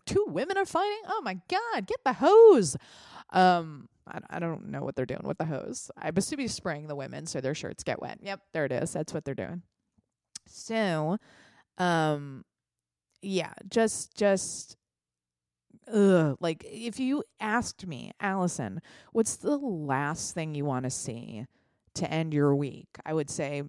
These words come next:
Hillary Clinton and Tulsi Gabbard fighting, publicly, publicly fighting. That's what I wanna see to end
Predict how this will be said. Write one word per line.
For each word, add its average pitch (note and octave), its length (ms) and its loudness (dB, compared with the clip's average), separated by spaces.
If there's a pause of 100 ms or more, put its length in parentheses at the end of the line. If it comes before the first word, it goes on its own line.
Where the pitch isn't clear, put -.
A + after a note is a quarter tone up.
(140)
Hillary F3+ 300 -8
Clinton C#3+ 260 -6
and C3 100 -6
Tulsi B2 240 0
Gabbard - 360 -12
fighting, A2 400 -10 (300)
publicly, F#3+ 600 -2 (200)
publicly D#3+ 420 -6
fighting. - 380 -8
That's G#3+ 220 -6
what A3+ 100 -2
I G#3+ 60 2
wanna F3+ 200 -2
see D3 400 -8 (600)
to D#3 680 6 (120)
end D3+ 560 -8